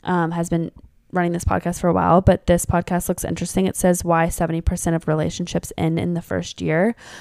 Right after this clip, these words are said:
with Sadia Khan. And I think he's a relationship expert, but I'm just curious to see what that says. And then I also wanna get back into reading.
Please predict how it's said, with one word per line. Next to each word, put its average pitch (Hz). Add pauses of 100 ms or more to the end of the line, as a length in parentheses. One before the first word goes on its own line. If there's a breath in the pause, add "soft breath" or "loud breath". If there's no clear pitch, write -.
(160 loud breath)
with 185
Sadia 170
Khan. 180 (560)
And 196
I 185
think 175
he's 175
a 165
relationship -
expert, 262 (380 loud breath)
but 190
I'm 214
just 220
curious 165
to 190
see 175
what 170
that -
says. 175
And 196
then 185
I 180
also 190
wanna 302
get 254
back 233
into 220
reading. 190